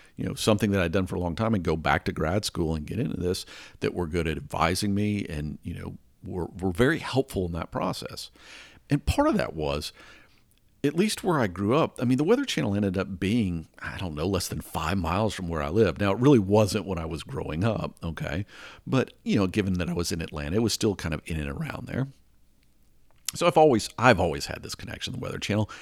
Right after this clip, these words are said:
and quite frankly, I could turn it on and just let the radar, you know, I'd, I'd watch it when a winter storm might come or whatever. So I know I've had that connection,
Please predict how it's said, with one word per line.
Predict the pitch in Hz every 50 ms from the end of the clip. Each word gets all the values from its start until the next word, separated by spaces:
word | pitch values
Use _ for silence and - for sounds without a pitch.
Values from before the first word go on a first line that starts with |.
| - - -
and | 107 98
quite | - - 107 98 -
frankly, | - 95 87 - 98 - -
I | - 95 95
could | - - - 113 101 90 73 -
turn | - - - -
it | - -
on | - - - - - - -
and | 92 85
just | 71 82 73 - - - - - - - _ -
let | 104 104 95 - -
the | 95 90
radar, | 78 82 80 80 76 82 80 78 73 71 71 - - - - -
you | - 95
know, | 87
I'd, | 87 85 85 80 - -
I'd | 78 80 78 73 - - - - -
watch | 90 82 76 78 - 87
it | 85
when | 82 80 82 78
a | - - - -
winter | 95 95 92 90 90 87
storm | - - - 80 76 76 71 71
might | 73 - - -
come | - - -
or | -
whatever. | - - - - - -
So | - - 113 -
I | - 120 147
know | 160 143 110 92 -
I've | - 73 76 90 101 -
had | - - 80 - - - - - - - - - - -
that | - - - -
connection, | - - - - - - - - 62 62